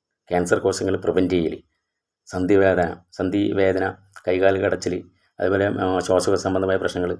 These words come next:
വായു പുണ്ണ് വരുന്ന ഒരു പ്രശ്നം, അങ്ങനെ, അങ്ങനെ ഒരു, ഉം, നൂറിൽ പരം രോഗാണുക്കളെ നമ്മുടെ ശരീരത്തിൽ നിന്ന് തുടച്ചു നിൽക്കാൻ സഹായിക്കുന്ന ഒരു അ-, അടിപൊളി പ്രോഡക്റ്റാണ് നോനി ജ്യൂസ്. അതുപോലെ തന്നെയാണ്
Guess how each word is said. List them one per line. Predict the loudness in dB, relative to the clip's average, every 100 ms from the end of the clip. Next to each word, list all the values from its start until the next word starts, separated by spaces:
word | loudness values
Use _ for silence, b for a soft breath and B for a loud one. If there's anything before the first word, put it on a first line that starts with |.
| _ _ _ _ -4
വായു | 0 2 2
പുണ്ണ് | 0 -2 0
വരുന്ന | 0 0 -2
ഒരു | -4
പ്രശ്നം, | -6 -6 -8 -10 -14 _ _ _ _ _ _ _ _ _ _
അങ്ങനെ, | -4 -2 -2 -2
അങ്ങനെ | 0 2 0 0
ഒരു, | 2 4 2 0
ഉം, | 0 2 0 0 2
നൂറിൽ | 4 4 4
പരം | 4 2 6
രോഗാണുക്കളെ | 6 6 4 4
നമ്മുടെ | 2 0
ശരീരത്തിൽ | 0 0 0
നിന്ന് | -2
തുടച്ചു | -2 -4
നിൽക്കാൻ | -4 -4
സഹായിക്കുന്ന | -2 -2 -2 -4 -4 -4 -4
ഒരു | -4
അ-, | -2 -6 -8
അടിപൊളി | -6 -4 -4
പ്രോഡക്റ്റാണ് | -6 -8 -6 -6 -4
നോനി | -4 -6 -6
ജ്യൂസ്. | -10 -12 -12 -12 B B B
അതുപോലെ | -2 0 2
തന്നെയാണ് | 2 0 -2 -4